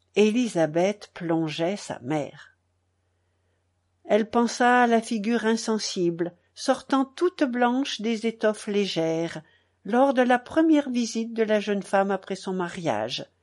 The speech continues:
et elle murmura : « Je la hais. » En ce moment, un coup de sonnette vibra, un coup sec, nerveux, que Gertrude connaissait bien. Elle courut à la porte,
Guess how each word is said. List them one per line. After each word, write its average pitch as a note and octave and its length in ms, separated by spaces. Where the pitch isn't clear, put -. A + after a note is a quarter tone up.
et A3 100
elle A3+ 160
murmura : « A3+ 760
Je G#3 500
la C3+ 300
hais. » D#3+ 260
En C4 100
ce D#4 140
moment, C#4+ 480
un C4 140
coup F4 240
de A3+ 100
sonnette C#4+ 420
vibra, E3+ 640
un D#4+ 120
coup D#4+ 140
sec, - 520
nerveux, A#3+ 640
que G#3 100
Gertrude A3 540
connaissait E3 440
bien. C#3+ 260
Elle E3+ 180
courut D#3 320
à - 80
la B2+ 100
porte, - 500